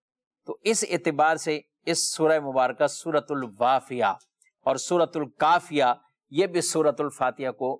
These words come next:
کہا جاتا ہے۔ یہی وہ سورہ مبارکہ ہے کہ جس کا نام سورۃ الشفا اور سورۃ الشافیہ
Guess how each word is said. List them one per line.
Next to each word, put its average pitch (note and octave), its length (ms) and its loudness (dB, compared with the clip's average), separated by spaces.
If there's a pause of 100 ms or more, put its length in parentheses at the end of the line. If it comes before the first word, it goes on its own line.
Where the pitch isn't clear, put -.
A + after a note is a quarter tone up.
کہا B2 260 0
جاتا G#2+ 400 -6
ہے۔ - 60 -10 (720)
یہی G#3+ 240 2
وہ C4 140 0
سورہ B3 320 2
مبارکہ G3 520 2
ہے E3+ 180 0 (460)
کہ F3+ 80 2 (120)
جس A3 240 0
کا G#3+ 100 2
نام F3+ 360 0 (340)
سورۃ A#3+ 520 4
الشفا F#3 680 2 (240)
اور D#3 140 2
سورۃ F#3 480 0
الشافیہ C#3+ 680 0